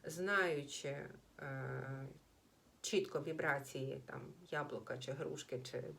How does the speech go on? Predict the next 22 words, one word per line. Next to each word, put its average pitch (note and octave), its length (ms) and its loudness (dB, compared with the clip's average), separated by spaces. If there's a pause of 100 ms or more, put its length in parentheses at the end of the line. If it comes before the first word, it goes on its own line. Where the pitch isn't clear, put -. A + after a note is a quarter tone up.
будь-чого, D#3 680 -2 (500)
людина G3 320 2
могла D#3+ 420 2
поновити D3 880 2
свою, D3+ 760 -2 (800)
е, C3 600 0
свої, C#3+ 560 -4
е, C#3+ 140 -2 (320)
брак D#3 560 6
оцих D3+ 360 2
вібрацій, C#3 560 2
які C#3 340 -4
їй D3 180 0
бракувало. F3 680 2
В - 80 -4
такий E3+ 300 0
спосіб - 540 4
вона E3 380 2 (340)
узупевнювалася. C3+ 1040 2
Просто D3 1000 0
з'ївши D3 500 -2
щось, E4 420 4